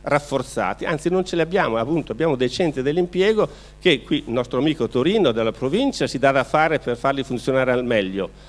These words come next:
e ci sono dei casi di province dove le cose funzionano, ma sono poche, nella stragrande maggioranza dei casi sono in parte persone che non sono qualificate,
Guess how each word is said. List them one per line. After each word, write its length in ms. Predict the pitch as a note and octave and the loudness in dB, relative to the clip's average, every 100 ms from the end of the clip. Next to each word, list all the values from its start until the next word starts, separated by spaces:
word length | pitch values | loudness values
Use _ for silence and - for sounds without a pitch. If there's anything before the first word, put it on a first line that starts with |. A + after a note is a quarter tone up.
| - - | -18 -8
e 100 | C3+ | 0
ci 120 | D#3+ | 2
sono 240 | C4 B3+ | 4 6
dei 160 | C#3 C3 | 4 2
casi 340 | E3 D#3+ C#3+ | 2 2 0
di 80 | C3 | -2
province 440 | B2 B2+ D3+ D#3 | -2 0 0 0
dove 180 | B2+ B2+ | 0 2
le 100 | B2+ | 2
cose 300 | A#2+ D3 C3 | 2 2 2
funzionano, 720 | A#2+ C3+ A#2+ C#3+ A2 F#2+ F2+ - - - | -2 -6 -2 0 0 -2 -8 -14 -14 -2
ma 100 | G3 | 0
sono 240 | D#4 C#4 | 4 4
poche, 560 | - C#3+ A2+ - B2 - | 6 4 4 0 -4 -2
nella 120 | D3 | -4
stragrande 480 | C3 C#3 D#3 A#3 F3+ | 0 2 4 4 2
maggioranza 720 | C#3 C3+ D3 E3 F#3+ B2+ D#3 | 2 2 2 2 2 2 0
dei 160 | G3 A#3 | 0 0
casi 520 | F#3 D#3 F3+ G#3+ C4 C#4+ - - - - - | 2 4 2 2 -2 -4 -14 -20 -20 -20 -8
sono 360 | - A3+ C3+ | 4 6 6
in 180 | D3 F3+ | 2 2
parte 440 | - A3+ A#3+ - E3 | 4 4 2 0 0
persone 1400 | D3 C3 - E3 E3 D#3+ D3+ D3 D3 C#3+ C#3 C3+ C3 B2+ | -2 -2 2 4 4 4 2 4 2 2 2 2 -2 -4
che 240 | C#3+ C#3 C3 | -2 0 2
non 160 | D3 | 2
sono 220 | D3 D#3 | 4 2
qualificate, 1000 | C#3+ C#3+ C3 C3+ - G#2 F2 - G2+ - | 4 4 4 -2 0 0 -2 -6 -10 -12